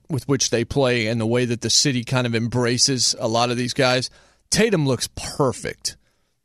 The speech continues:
Not just for Brad Stevens, but for Boston. A little bit uncharacteristic with how much swagger he showed last night, but hey, if you dunk in LeBron's face, you can do whatever you want, as far as I'm concerned,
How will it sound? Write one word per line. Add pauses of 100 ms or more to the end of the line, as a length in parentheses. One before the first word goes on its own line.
(100)
Not
just
for
Brad
Stevens,
but
for
Boston.
A
little
bit
uncharacteristic (320)
with
how
much
swagger
he
showed
last
night,
but
hey,
if
you
dunk
in
LeBron's
face,
you
can
do
whatever
you
want, (260)
as
far
as
I'm
concerned,